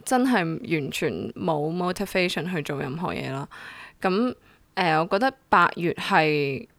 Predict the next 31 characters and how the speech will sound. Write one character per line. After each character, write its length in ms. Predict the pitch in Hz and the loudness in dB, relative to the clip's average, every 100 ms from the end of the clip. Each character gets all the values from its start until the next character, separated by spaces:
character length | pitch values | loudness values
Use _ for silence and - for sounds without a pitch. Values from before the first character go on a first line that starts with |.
| - | -20
好 240 | - 202 202 | -4 0 0
似 160 | - 233 196 175 - - _ _ _ _ _ _ _ - - _ _ - | 0 2 2 0 -4 -18 _ _ _ _ _ _ _ -20 -20 _ _ -8
係 220 | 214 196 | 0 2
個， 200 | 208 208 | 6 4
係 160 | 254 233 | 6 6
有， 380 | 196 180 202 - - | 8 6 6 2 -4
好 220 | 233 233 320 | 0 2 4
似 140 | 403 | 6
有 160 | 285 220 | 8 8
一 80 | 302 | 4
兩 320 | - 180 165 180 | 4 2 2 2
個 180 | 180 | 4
禮 140 | 165 160 | 4 6
拜 180 | 156 160 | 4 4
係 140 | 180 | 2
有 240 | 160 151 | 0 0
一 20 | 185 | 2
個 120 | 175 | 2
空 320 | 170 196 185 | 2 0 2
間 340 | 180 175 175 175 - - - _ | 4 4 2 -2 -10 -16 -16 _
噉 100 | - 151 | -4 -2
樣 200 | 160 160 | 0 0
嘅 140 | 160 156 | 0 0
感 160 | 139 | 0
覺 180 | 135 160 | -2 0
咯。 200 | 143 143 | 0 0
同 140 | 139 190 | 0 -2
埋 160 | 147 | 0
其 120 | 165 | -2
實 140 | 180 147 | -2 0
我， 160 | 160 | 0